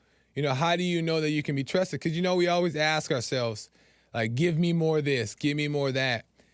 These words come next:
But how do we know that we, we can be trusted with it, right? How do we know that we're gonna be able to handle it the way God desires for us to handle it, right?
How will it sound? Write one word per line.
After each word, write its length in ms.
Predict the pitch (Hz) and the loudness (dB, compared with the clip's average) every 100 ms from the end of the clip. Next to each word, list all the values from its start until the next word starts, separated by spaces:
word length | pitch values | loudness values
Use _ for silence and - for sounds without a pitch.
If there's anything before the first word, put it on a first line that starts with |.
| _ _ _ | _ _ _
But 120 | 135 | -2
how 160 | 139 170 | 2 2
do 140 | 180 | 2
we 160 | 170 165 | 2 0
know 340 | 156 160 165 | 0 0 2
that 240 | 151 139 135 | 2 0 0
we, 200 | 143 135 - _ _ - | 0 -2 -10 _ _ -6
we 140 | 151 | -4
can 120 | 156 | 0
be 120 | 156 123 | 0 0
trusted 500 | - 185 254 151 117 | 0 -2 0 -2 -2
with 240 | 107 92 | -2 -4
it, 160 | 98 - _ _ _ _ _ - | -8 -12 _ _ _ _ _ -4
right? 260 | 123 143 | -2 0
How 180 | 143 175 | 2 2
do 80 | 185 | 2
we 140 | 175 | 2
know 220 | 170 170 165 | 2 2 2
that 160 | 147 | 2
we're 100 | 147 | 0
gonna 200 | 156 151 | 0 0
be 160 | 143 143 | 2 2
able 120 | 139 | 2
to 140 | 127 | 0
handle 500 | 117 156 165 165 135 | 0 0 0 0 0
it 180 | 131 123 | 0 -2
the 100 | 123 | -2
way 240 | 123 131 127 | 0 0 0
God 640 | 113 131 135 131 127 98 | 0 0 2 2 0 -2
desires 640 | 120 117 117 127 131 127 | -2 0 2 2 2 0
for 200 | - 117 | -2 -2
us 120 | 113 107 | -2 -2
to 120 | 107 | -4
handle 320 | 117 110 104 | -2 -2 -6
it, 160 | 107 _ _ _ - | -10 _ _ _ -4
right? 280 | 110 117 | -2 -2